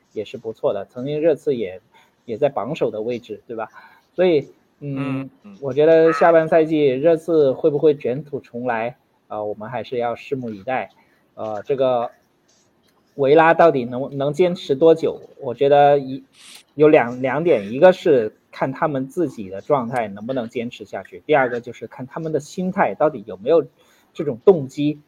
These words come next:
Speaker 1: 这个是最难揣测的。
Speaker 2: 嗯，那徐老师呢，同意我这个观点吗？就是四个球队会是接下来下半赛季的这个争冠热门，同意吗？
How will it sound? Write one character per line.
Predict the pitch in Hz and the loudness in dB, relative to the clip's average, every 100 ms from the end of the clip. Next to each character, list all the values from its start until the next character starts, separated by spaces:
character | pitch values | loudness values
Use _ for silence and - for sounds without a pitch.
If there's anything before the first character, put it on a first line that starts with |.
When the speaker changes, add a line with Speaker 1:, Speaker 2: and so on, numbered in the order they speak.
| _ | _
Speaker 1:
这 | - | 2
个 | 190 | 4
是 | 151 151 | 4 0
最 | 135 151 | 2 2
难 | 110 101 - _ | 2 -8 -14 _
揣 | _ - 95 | _ -12 -12
测 | - - 101 | -10 -8 -8
的。 | - _ _ _ _ _ _ _ _ _ _ _ _ _ _ _ _ _ _ _ _ _ _ - | -10 _ _ _ _ _ _ _ _ _ _ _ _ _ _ _ _ _ _ _ _ _ _ -14
Speaker 2:
嗯， | 147 110 - - - - - _ | -12 -12 -16 -20 -20 -20 -20 _
那 | - | -8
徐 | 147 165 | -4 0
老 | 165 | 0
师 | 143 | -2
呢， | |
同 | 127 139 | -12 -14
意 | |
我 | 147 | -16
这 | 135 | -16
个 | |
观 | 131 | -16
点 | 127 113 | -16 -18
吗？ | 107 | -20
就 | 107 | -18
是 | 131 | -14
四 | - | -10
个 | 165 | -10
球 | 139 | -10
队 | 120 135 107 _ _ - | -8 -10 -10 _ _ -18
会 | 131 | -16
是 | - 135 120 113 _ _ _ - | -16 -16 -16 -18 _ _ _ -16
接 | - | -12
下 | 147 | -8
来 | 139 117 | -6 -6
下 | - 131 | -8 -10
半 | 120 | -12
赛 | 123 | -18
季 | |
的 | 117 | -18
这 | 113 117 | -18 -18
个 | |
争 | 113 135 131 | -18 -18 -12
冠 | 131 120 | -12 -10
热 | 123 | -12
门， | 110 101 82 85 | -12 -16 -20 -20
同 | - 110 | -20 -16
意 | 104 | -16
吗？ | 101 85 | -16 -18